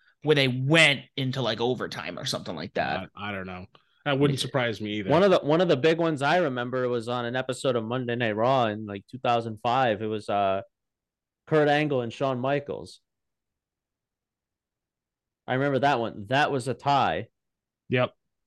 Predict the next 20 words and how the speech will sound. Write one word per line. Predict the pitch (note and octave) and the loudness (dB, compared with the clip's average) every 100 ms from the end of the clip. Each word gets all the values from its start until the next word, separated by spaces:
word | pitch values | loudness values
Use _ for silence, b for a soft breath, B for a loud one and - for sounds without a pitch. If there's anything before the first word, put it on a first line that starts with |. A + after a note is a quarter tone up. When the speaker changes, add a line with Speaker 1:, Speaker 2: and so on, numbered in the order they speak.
| _ | _
Speaker 2:
There | D3 D#3+ | 4 6
was | C#3+ | 8
also, | F#3 G3+ A3+ G3+ | 6 6 6 6
I | D3 | 4
think, | D3 F3+ D#3 | 2 0 0
a, | B2 A2 A2 - A#2+ A2+ G#2+ A2 | 0 -2 -6 -8 -6 -4 -2 -2
a | |
Shawn | - D#3+ | 0 2
Michaels, | E3 E3 D#3+ C#3 | 4 2 2 2
John | D3+ C3+ | 2 2
Cena | G#3 C4 | 0 -2
match | C3+ F#2+ F#2 - | -2 -4 -10 -6
that | A#2+ A2 | -4 -2
was | G#2 G#2+ | -4 -8
a | |
sixty | - A2+ A#2 | -10 -10 -8
man | A2+ G#2+ G#2+ | -6 -6 -6
minute | G2+ F#2+ | -8 -8
Iron | F#3+ G3+ G3 | -8 -8 -10
Man | F#3+ F3+ | -10 -12